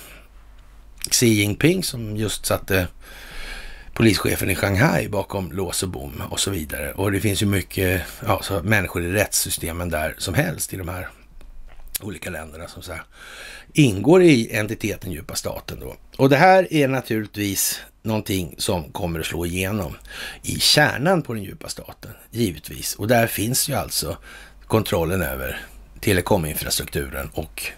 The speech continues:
inte särskilt sällan heller kraftförsörjningen till länderna i fråga. Och, eh, ja, Sverige sitter ju där de sitter i så motto. Och, eh, det låter ju lite förmätet att säga att det är landet och det är Sverige och det är svenska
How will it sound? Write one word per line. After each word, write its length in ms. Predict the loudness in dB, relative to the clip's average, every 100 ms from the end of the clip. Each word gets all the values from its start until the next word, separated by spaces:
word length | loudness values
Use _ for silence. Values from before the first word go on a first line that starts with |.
| -18 -16 -16 -14 -16 -18 -18 -20 -2
inte 280 | 2 2 2
särskilt 360 | -2 -2 -2 -2
sällan 400 | 0 -2 -4 -6
heller 380 | -6 -8 -8 -10 -16 -20 -20 -20 -20 -20 -14 -12 0
kraftförsörjningen 800 | 0 0 -2 -4 -4 -8 -10 -12 -14
till 220 | -8 -8 -8 -10
länderna 380 | 0 0 0 -6
i 20 |
fråga. 400 | -6 -6 -8 -10 -10 -16 -14 -12 -10 -6 -6 -6 -8 6
Och, 420 | 6 6 -4 4
eh, 280 | 8 8 6 -2
ja, 340 | 6 6 6 0 -10 -18 -10
Sverige 520 | 2 4 6 6 4
sitter 420 | 4 2 4 4
ju 220 | 6 4 2 -8 -18
där 180 | -8 -4
de 100 | -2
sitter 360 | 0 -2 0 2
i 120 | 4
så 160 | 4 6
motto. 480 | 4 4 6 6 4 -8 -16
Och, 460 | -2 -2 -2 -14 2
eh, 220 | 6 6 4 -6 -10 -10 -12 0
det 60 | 6
låter 300 | 6 6 6
ju 60 |
lite 220 | 6 6 2
förmätet 560 | 4 6 4 2 -2
att 100 | 0
säga 260 | 4 4 2
att 80 | 2
det 100 | 4
är 40 |
landet 560 | 6 6 6 4 2 2
och 140 | 2
det 60 | 2
är 40 |
Sverige 600 | 2 4 6 8 8 6
och 100 | 4
det 100 | 2
är 40 |
svenska 760 | 2 2 0 0 0 2 2 2